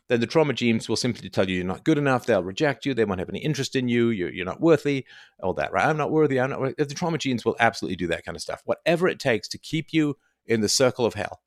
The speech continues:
in the trauma vortex, your trauma genes will just dictate that to you. And it's really tough,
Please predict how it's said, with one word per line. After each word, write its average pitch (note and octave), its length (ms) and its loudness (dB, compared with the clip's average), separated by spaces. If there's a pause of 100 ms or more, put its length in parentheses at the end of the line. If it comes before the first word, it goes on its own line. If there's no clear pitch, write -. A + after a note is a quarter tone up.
(120)
in G#2+ 140 2
the G2 80 -4
trauma D3+ 300 4
vortex, F#2+ 500 -4
your G2+ 100 -2
trauma G#2+ 300 0
genes F#2 320 -4
will F2+ 100 0
just F2 380 -4 (380)
dictate F#2 400 -4
that F2 220 -4 (160)
to F#2+ 100 -6
you. F2 320 -2
And E2+ 200 -2
it's - 420 -2 (360)
really F#2+ 380 4
tough, - 340 -10